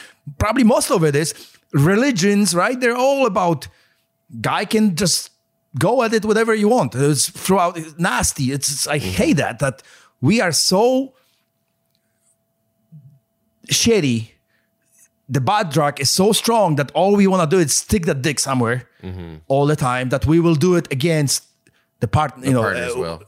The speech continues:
Speaker 1: their, their will.
Speaker 2: Right.
Speaker 1: Repeatedly over and over and feel not bad about it. So it's, um, th-, that's, I mean, it helps to, you understand why would guys would,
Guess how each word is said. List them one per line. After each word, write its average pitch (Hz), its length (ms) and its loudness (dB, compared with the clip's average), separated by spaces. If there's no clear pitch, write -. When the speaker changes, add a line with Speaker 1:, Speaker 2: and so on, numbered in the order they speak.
Speaker 1:
their, 127 220 0
their 131 160 0
will. 135 380 0
Speaker 2:
Right. 87 280 -4
Speaker 1:
Repeatedly 214 520 2
over 202 220 2
and 190 80 0
over 202 260 2
and 139 220 2
feel 175 240 4
not 143 280 -2
bad 185 140 4
about 165 320 0
it. - 200 -14
So 127 440 -2
it's, 156 320 -2
um, 139 300 0
th-, 143 400 -10
that's, 165 320 -4
I 156 60 0
mean, 170 180 4
it 165 160 0
helps - 400 0
to, 185 240 2
you 180 180 4
understand 170 520 0
why 165 240 2
would 151 160 -2
guys 160 340 0
would, 143 140 -6